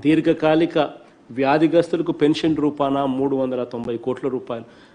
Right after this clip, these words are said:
అక్షరాల ఐదు వేల రెండు వందల పదహైదు కోట్ల రూపాయలు ఆరోగ్యశ్రీ ట్రస్ట్ ద్వారా మన ప్రభుత్వం ఏర్పడిన తర-, ఏర్పడిన తర్వాత ఈ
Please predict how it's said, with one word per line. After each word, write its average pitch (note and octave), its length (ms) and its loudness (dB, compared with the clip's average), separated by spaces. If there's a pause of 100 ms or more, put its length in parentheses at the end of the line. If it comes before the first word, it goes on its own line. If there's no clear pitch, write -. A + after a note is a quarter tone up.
(120)
అక్షరాల C#3+ 600 2 (200)
ఐదు D3 260 6
వేల C#3 260 2 (140)
రెండు C3+ 180 0
వందల B2+ 300 2 (160)
పదహైదు B2 460 0 (180)
కోట్ల F#3 320 2
రూపాయలు D3+ 520 2 (480)
ఆరోగ్యశ్రీ C#3+ 640 4 (160)
ట్రస్ట్ C#3+ 320 -2 (100)
ద్వారా C#3+ 300 2 (640)
మన B2 260 2
ప్రభుత్వం D#3+ 540 4
ఏర్పడిన D3+ 520 4
తర-, C3 260 -2
ఏర్పడిన C#3 380 0
తర్వాత D3 500 0 (540)
ఈ A#2+ 80 -2